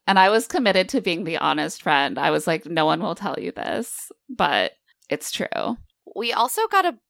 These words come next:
Speaker 2: bunch of questions that were kind of in the same vein. Like, how do you maintain friendships with parents when you're a childless person? How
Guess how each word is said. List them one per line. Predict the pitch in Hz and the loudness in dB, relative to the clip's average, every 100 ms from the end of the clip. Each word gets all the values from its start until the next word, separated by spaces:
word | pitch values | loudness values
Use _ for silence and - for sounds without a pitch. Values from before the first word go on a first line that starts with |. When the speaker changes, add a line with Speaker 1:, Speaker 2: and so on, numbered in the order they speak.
| _ | _
Speaker 2:
bunch | 175 180 202 214 - - | 2 2 0 -8 -10 -4
of | 170 170 165 | -2 -2 -4
questions | - 139 - - 143 135 135 139 143 - | -4 -4 -4 -6 -6 -8 -12 -16 -16 -10
that | 143 | -8
were | 143 | -6
kind | 170 160 | -8 -10
of | - | -8
in | 160 | -8
the | 156 | -8
same | 170 151 156 | -8 -8 -8
vein. | 95 69 107 | -8 -10 -10
Like, | 107 - - | -12 -14 -4
how | 175 180 185 | 2 2 2
do | 180 | -6
you | 175 170 | -12 -10
maintain | 160 151 156 151 151 139 139 135 - _ _ | -8 -8 -10 -14 -12 -12 -14 -14 -18 _ _
friendships | - 160 160 - 151 - - | -4 -4 -4 -6 -6 -6 -16
with | - 147 127 123 - _ - | -10 -8 -6 -10 -14 _ -14
parents | 180 165 156 151 151 - | -6 -2 -4 -6 -12 -10
when | 147 127 | -10 -10
you're | 127 139 | -10 -8
a | 127 | -8
childless | - - 147 156 160 156 147 - | -10 -4 0 0 -2 -6 -8 -10
person? | 147 143 - 139 135 127 147 _ _ _ _ _ _ _ | -10 -10 -10 -10 -10 -14 -16 _ _ _ _ _ _ _
How | _ - 147 156 151 151 151 | _ -6 2 2 2 0 -2